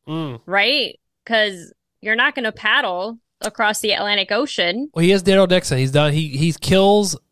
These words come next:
Speaker 1: He somehow had the same crossbow with the same set of arrows for twelve seasons.
Speaker 2: Twelve
Speaker 1: So,
Speaker 2: seasons. <laughs> That's true.
Speaker 1: I mean, is
Speaker 2: This
Speaker 1: it?
Speaker 2: is true.
Speaker 1: Here's where I'm at, dude. I, he, like me, is not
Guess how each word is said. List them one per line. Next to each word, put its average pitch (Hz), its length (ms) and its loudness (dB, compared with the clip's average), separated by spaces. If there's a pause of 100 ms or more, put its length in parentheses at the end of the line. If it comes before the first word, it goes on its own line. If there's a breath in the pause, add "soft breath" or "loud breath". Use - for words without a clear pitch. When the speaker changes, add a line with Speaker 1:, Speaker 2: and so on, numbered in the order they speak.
(260)
Speaker 1:
He 180 140 2
somehow 247 460 0
had 233 160 0
the 190 100 -2
same 202 300 0
crossbow 170 640 2
with 143 120 0
the 139 60 -2
same 175 280 0
set 190 200 2
of 151 80 2
arrows 156 520 4
for 120 420 -2 (560)
twelve 190 320 2
seasons. 127 680 -4
Speaker 2:
Twelve 147 360 4
Speaker 1:
So, 135 40 2
Speaker 2:
seasons. - 600 -6 (100)
<laughs> - 120 -20
That's 302 200 -2
true. 220 400 0 (180)
Speaker 1:
I 143 180 0
mean, 160 220 0
is 160 200 0
Speaker 2:
This 165 80 2
Speaker 1:
it? 160 120 4
Speaker 2:
is - 40 -12
true. 185 320 0 (400)
Speaker 1:
Here's 415 320 2
where 240 160 4
I'm 180 260 0
at, 110 280 -10
dude. 117 220 -8 (1300 soft breath)
I, 202 300 0
he, 294 440 0
like 208 300 0
me, 131 340 -2 (160)
is 170 300 0
not 139 480 2